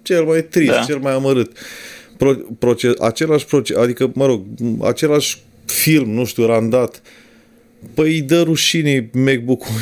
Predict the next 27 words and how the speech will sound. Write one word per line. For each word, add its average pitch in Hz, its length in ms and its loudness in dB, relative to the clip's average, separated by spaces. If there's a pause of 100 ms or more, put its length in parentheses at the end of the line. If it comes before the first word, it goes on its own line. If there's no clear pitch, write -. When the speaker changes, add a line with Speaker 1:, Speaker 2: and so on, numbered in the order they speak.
(120)
Speaker 1:
<laughs> 139 100 4
meu, 113 460 -2
știi? - 280 -2 (580)
Deci - 180 -2
acum 143 200 0
îmi 151 140 0
pare 160 220 2
rău 160 180 2
că 143 80 0
l-am 117 120 2
cumpărat, 104 540 0
că 104 320 0 (440)
am 117 80 2
avut 120 220 0
o 123 260 2
versiune 120 400 -2
două 117 240 0
mii 113 120 2
optsprezece 135 460 -2
și 131 80 -12
pe - 80 -4
aia 139 120 2
l-am 135 140 2
cumpărat 135 420 0
pe 135 80 0
ăsta 135 200 0
cumva 123 400 0